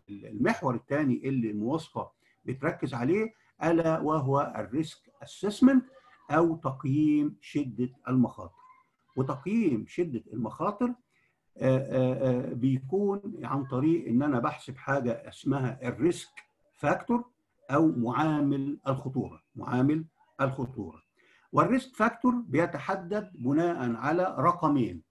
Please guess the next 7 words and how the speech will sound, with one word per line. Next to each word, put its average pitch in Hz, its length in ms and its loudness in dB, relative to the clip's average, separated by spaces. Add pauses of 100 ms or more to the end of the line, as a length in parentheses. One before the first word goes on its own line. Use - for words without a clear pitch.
(180)
بناء 117 300 -2
على 147 480 0 (460)
رقمين. 113 440 -4 (380)
الرقم 226 440 4
الأولاني 196 640 2
بنسميه 165 720 0
ال 135 180 -2